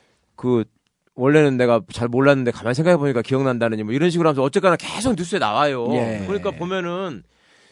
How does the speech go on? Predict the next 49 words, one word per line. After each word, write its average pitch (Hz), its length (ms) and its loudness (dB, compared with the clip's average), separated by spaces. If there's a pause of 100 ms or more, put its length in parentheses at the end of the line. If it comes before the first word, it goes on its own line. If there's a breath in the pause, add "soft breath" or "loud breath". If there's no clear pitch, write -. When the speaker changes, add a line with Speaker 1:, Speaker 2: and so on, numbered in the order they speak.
Speaker 1:
쟤들은 196 360 2
뭔가 185 300 4
이렇게 170 280 2 (160)
안에서 170 380 0
지네끼리 180 460 -4
뭐 156 220 -4 (340)
바꾸려고도 180 500 -4
하는 196 180 -6
것 185 120 -6
같고 165 180 -6
싸우기도 180 380 -4
하는 190 180 -6
것 180 80 -6
같고 151 220 -6
움직이는 185 360 -4
것 151 100 -4
같아. 123 240 -4 (240)
근데 190 200 -6
여기는 175 600 0 (760 soft breath)
없다니까요. 202 800 0
그 202 120 0
기사를 202 360 2
보면 180 360 0
문재인 190 380 4
대표가 175 520 0
어디 165 260 -4
가서 160 200 -2
뭐 151 180 -2
했다라는 175 460 0
거 135 80 -6
좀 165 120 -8
나오고. 101 400 -4
Speaker 2:
아, - 40 0
그리고 123 180 -2
정청래가 214 480 -4
또 214 120 -6
뭐 170 160 -2
했다. 170 160 -2
Speaker 1:
예, 180 120 4
Speaker 2:
딱 160 160 2
두 233 80 -2
Speaker 1:
그다음에 214 220 4
Speaker 2:
개밖에 175 140 2
안 175 120 0
나와. 185 180 0
Speaker 1:
아, - 40 0
그거밖에 247 320 -2
없어. 117 420 -2
Speaker 2:
예. 87 360 -16